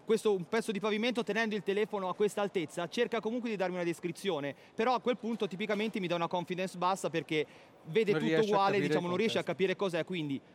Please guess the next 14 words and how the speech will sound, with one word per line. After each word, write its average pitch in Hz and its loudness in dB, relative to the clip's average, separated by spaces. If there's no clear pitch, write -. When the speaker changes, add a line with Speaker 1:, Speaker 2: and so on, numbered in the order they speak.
Speaker 1:
prova 226 2
a - 0
darmi 196 0
una 202 0
descrizione, 226 0
però 196 2
mi 190 -2
dice: 165 -6
"Guarda, 139 -2
secondo 220 -2
me 240 0
è 247 -2
questo, 214 2
ma 175 0